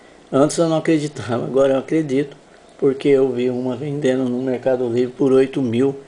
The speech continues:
a de um real, dois mil e oito, né? Então é um ótimo investimento vocês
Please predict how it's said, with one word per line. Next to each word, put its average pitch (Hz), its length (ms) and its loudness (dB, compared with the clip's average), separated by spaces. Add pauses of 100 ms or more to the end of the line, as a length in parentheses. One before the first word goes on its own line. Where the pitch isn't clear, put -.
(180)
a 151 100 -6
de 110 140 0
um 131 80 2
real, 123 300 2
dois 123 260 2
mil 117 180 -4
e 131 140 -2
oito, 120 400 0 (720)
né? 120 140 -6
Então 120 240 -2
é 135 40 2
um 139 140 0
ótimo 131 320 0
investimento 135 720 0
vocês 120 520 -4